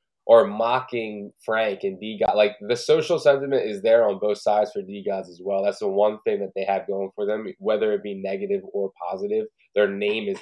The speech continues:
out there for a whole nother echo chamber, right? With Tayo, it's like, that needs to happen for them. They need to get that push to the other echo chambers 'cause they have what's, they obviously have the juice for it, but it's just they don't have that social sentiment yet.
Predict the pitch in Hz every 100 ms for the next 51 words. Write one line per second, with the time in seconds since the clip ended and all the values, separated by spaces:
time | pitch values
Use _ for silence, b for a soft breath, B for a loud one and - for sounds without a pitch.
0 | - 95 98 113 107 107 101 92 - 107
1 | 101 101 98 95 92 _ _ 101 - 95
2 | - 95 87 92 92 101 104 _ _ _
3 | 104 - 110 123 117 110 101 - 95 92
4 | - _ _ _ - 107 107 110 101 95
5 | 98 101 98 95 98 95 95 98 104 110
6 | 101 92 104 101 _ 107 95 - 107 104
7 | - 104 95 98 98 95 98 113 104 120
8 | 117 131 127 98 98 - 101 101 92 98
9 | 190 - _ _ _ _ 104 110 107 113
10 | 101 107 98 87 98 107 - 120 123 131
11 | 101 101 95 110 101 107 101 95 - 104
12 | 101 92 - 104 95 95 - 101 - 113
13 | 104 117 117